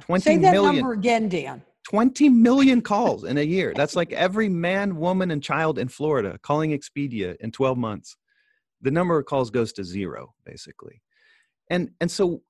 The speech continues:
Speaker 2: the reason I bring this up is not because I think it's an interesting, uh, problem-solving story. It was an easy problem to fix. But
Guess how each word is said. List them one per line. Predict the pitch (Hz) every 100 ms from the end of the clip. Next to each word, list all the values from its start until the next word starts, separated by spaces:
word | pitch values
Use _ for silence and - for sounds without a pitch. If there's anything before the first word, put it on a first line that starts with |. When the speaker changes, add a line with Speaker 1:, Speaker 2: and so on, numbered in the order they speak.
| -
Speaker 2:
the | 165
reason | 220 339 311
I | 208
bring | 156 180
this | 160 170
up | 160
is | 160 123
not | 151 196
because | 160 156 139
I | 120
think | 117 131 110
it's | -
an | 98
interesting, | - 117 107 - - 90 82 78 - _ _ -
uh, | 85 -
problem-solving | - 107 113 117 82 85 - 104 113 104 80
story. | - 73 67 69 98
It | 101
was | 120 113
an | 127
easy | 180 151
problem | - - -
to | -
fix. | - 76 -
But | - 123